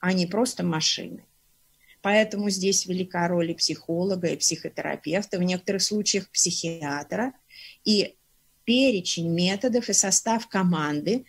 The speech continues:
реабилитационной будет зависеть от того, что мы у конкретного пациента найдем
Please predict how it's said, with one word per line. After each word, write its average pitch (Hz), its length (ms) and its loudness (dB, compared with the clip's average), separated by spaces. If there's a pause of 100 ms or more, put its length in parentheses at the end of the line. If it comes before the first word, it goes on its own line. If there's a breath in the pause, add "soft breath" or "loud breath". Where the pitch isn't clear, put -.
(280 loud breath)
реабилитационной 220 1000 2
будет 180 420 0
зависеть 214 560 2
от 220 160 -4
того, 226 260 2
что 294 400 2
мы 262 160 4
у 185 40 -2
конкретного 180 720 0
пациента 190 600 -2
найдем 160 640 -2